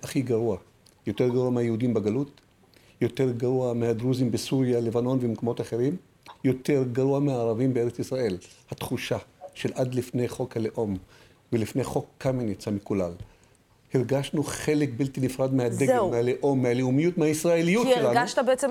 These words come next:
Speaker 2: כי, כי
Speaker 1: פתאום
Speaker 2: נתת כאילו את, גם
Speaker 1: לא,
Speaker 2: את
Speaker 1: כי,
Speaker 2: החובות,
Speaker 1: כי אני
Speaker 2: ובעצם
Speaker 1: הרגשתי שאני ישראלי, נקודה.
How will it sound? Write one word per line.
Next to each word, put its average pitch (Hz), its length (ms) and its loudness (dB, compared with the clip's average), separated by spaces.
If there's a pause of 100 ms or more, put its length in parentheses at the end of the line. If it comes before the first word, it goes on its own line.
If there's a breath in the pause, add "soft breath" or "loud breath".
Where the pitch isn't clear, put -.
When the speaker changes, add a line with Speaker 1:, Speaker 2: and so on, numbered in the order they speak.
(140)
Speaker 2:
כי, 226 100 2 (160)
כי 226 160 -4
Speaker 1:
פתאום 247 540 2
Speaker 2:
נתת 277 160 -2
כאילו 262 280 2
את, 220 100 -2 (100)
גם 240 180 2
Speaker 1:
לא, 370 60 0
Speaker 2:
את - 80 -2
Speaker 1:
כי, - 20 6
Speaker 2:
החובות, 240 600 2
Speaker 1:
כי 240 80 0
אני 226 80 4
Speaker 2:
ובעצם 226 360 2
Speaker 1:
הרגשתי 254 140 2
שאני 208 440 2
ישראלי, 196 640 2
נקודה. 175 400 2